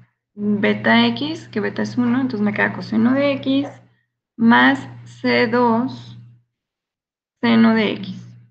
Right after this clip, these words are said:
¿Sí? Esa es mi solución complementaria. Ahora voy a hacer la parte no homogénea de la ecuación. Voy a calcular primero el gronskiano,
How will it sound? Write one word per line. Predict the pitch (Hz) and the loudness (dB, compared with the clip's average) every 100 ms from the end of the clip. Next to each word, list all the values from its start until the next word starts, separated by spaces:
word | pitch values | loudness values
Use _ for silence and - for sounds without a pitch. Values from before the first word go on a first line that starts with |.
| _ _ _ _ _ _ _ _ _ _ _ _ _ _ _ _ _ _ _ _ _ _ _ _ _ | _ _ _ _ _ _ _ _ _ _ _ _ _ _ _ _ _ _ _ _ _ _ _ _ _
¿Sí? | 359 453 - - - - _ _ _ _ _ _ _ _ | -16 -16 -16 -20 -20 -20 _ _ _ _ _ _ _ _
Esa | 240 254 302 311 | -6 -4 -4 -4
es | 294 | -4
mi | 269 294 285 | -4 -4 -4
solución | 254 226 220 226 | -2 -2 -2 -2
complementaria. | 247 240 220 208 202 196 190 - - - _ _ _ _ - | -2 0 -2 -2 -4 -4 -6 -12 -18 -20 _ _ _ _ -2
Ahora | 247 262 277 247 269 269 | 2 4 4 4 2 2
voy | 226 | 2
a | 233 | 0
hacer | 233 247 233 226 277 - - - - _ _ _ _ _ _ _ _ _ _ _ _ _ _ _ | 0 -2 0 0 -2 -8 -16 -20 -20 _ _ _ _ _ _ _ _ _ _ _ _ _ _ _
la | - 214 208 | -4 -4 -2
parte | 214 214 220 233 | -2 -2 -2 0
no | 226 214 | 0 2
homogénea | 208 214 214 214 214 | 0 0 -2 -2 -2
de | 214 | -2
la | 220 | -4
ecuación. | 226 226 254 262 254 - - | -6 -6 -2 -2 -2 -8 -12
Voy | - 220 | -6 -4
a | 214 | -2
calcular | 233 233 220 208 | -4 0 -2 0
primero | 220 214 | -2 0
el | 220 | 0
gronskiano, | 226 226 226 - 269 254 233 254 | 0 -2 -2 -4 0 2 2 0